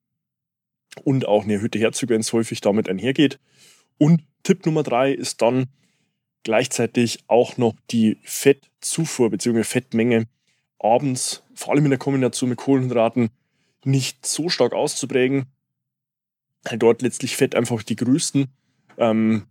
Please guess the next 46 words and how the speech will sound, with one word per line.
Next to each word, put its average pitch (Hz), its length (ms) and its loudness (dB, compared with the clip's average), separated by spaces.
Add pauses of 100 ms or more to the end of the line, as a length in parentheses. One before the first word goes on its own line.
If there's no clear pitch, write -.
(160)
Zeitdauer 123 1080 0 (120)
in 135 160 -4
der 117 320 2
Verdauung 110 500 0
im 113 180 -12
Magen 120 280 0
auch 131 120 -2
mit 139 160 -4
sich - 240 -6
bringt 123 320 0
und 113 100 -2
es - 220 -4
aus 104 120 -2
meiner 117 200 -2
Erfahrung 143 340 2
heraus 131 360 0
bei 107 180 0
einem 101 160 -2
Großteil 139 420 -2
der 139 80 2
Personen, 131 460 0 (640)
ähm, 110 200 0
dann 113 160 4
auch - 160 -4
in 117 100 -2
der 101 220 -2
sehr - 300 -8
übermäßigen 143 520 0
und 123 80 -4
starken 127 360 0
Zufuhr - 280 -4
abends 117 280 0
dazu - 260 -4
führt, 117 480 -2
dass 104 140 -2
man 113 100 0
das 107 140 -2
Gefühl 120 440 -2
hat, 117 120 0
so 113 100 -6
man 110 80 -2
kommt 113 220 -6
nicht 120 160 -2
wirklich 123 320 -2
zur - 180 -10
Ruhe. 165 260 4